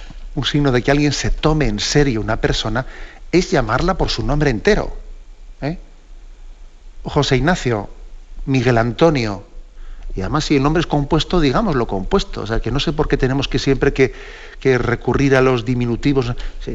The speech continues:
tiene que ser así, ¿eh? Bueno, yo creo que es, es que es muy hermoso que a las personas les respetemos su nombre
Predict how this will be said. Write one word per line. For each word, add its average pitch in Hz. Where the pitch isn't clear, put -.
tiene 139
que 131
ser 117
así, 180
¿eh? 170
Bueno, 202
yo 131
creo 143
que 156
es, -
es -
que -
es 117
muy 127
hermoso 143
que 117
a 113
las 113
personas 156
les 127
respetemos 147
su 165
nombre 151